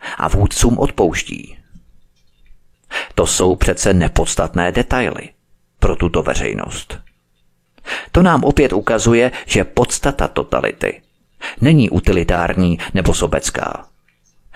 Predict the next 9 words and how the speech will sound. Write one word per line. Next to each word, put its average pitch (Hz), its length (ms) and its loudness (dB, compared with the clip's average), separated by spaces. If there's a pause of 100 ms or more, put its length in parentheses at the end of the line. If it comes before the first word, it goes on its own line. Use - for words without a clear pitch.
(180)
Peníze 104 540 4
a 78 120 0
moc 95 300 4
představují 101 680 2
pouze 95 400 2
mezičlánky. 95 840 0 (760)
Tím 98 260 2
konečným 110 540 2
cílem 71 560 -4